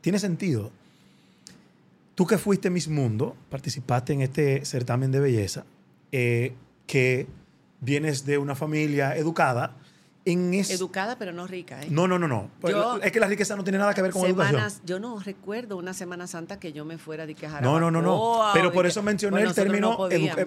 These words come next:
Speaker 1: eh, de una familia educada. ¿Pero por qué mencioné el
Speaker 2: Clase
Speaker 1: término
Speaker 2: media.
Speaker 1: educada? Claro, porque para tomar consciente una decisión de poner una hija en un certamen de belleza.
Speaker 2: No, mi padre no estaba de acuerdo con eso.
Speaker 1: Correcto, pero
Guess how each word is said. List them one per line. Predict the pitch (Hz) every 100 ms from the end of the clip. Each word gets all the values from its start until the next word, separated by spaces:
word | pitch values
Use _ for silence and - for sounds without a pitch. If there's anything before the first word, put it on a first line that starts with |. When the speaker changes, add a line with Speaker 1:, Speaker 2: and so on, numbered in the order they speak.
| 170
Speaker 1:
eh, |
de | 156
una | 160
familia | 175 175 175
educada. | 147 151 123 113
¿Pero | 139 135
por | 139
qué | 202
mencioné | 233 226 226
el |
Speaker 2:
Clase |
Speaker 1:
término | 214 220
Speaker 2:
media. | 220 226
Speaker 1:
educada? | 151 131 - -
Claro, | 131 143 95 - - _ -
porque | 180 175 - 170 -
para | - 156 151
tomar | 151 160 196 214 - - _ -
consciente | 170 - 185 185 175 151
una | 165
decisión | 165 156 147 160 139
de | 127 101 - - _ -
poner | 135 135 147
una | 160 160 156 151 -
hija | 175 - 120 127 - - _
en | 147 135 131
un | 147
certamen | - 147 139 151 156 151
de | 147
belleza. | 151 143 131 180
Speaker 2:
No, | 160
mi | 156
padre | 147 135 135
no | 135
estaba | 127 131
de | 110
acuerdo | - 107
con | -
eso. | -
Speaker 1:
Correcto, | 160 175 240 143 123 -
pero | - 170 170 165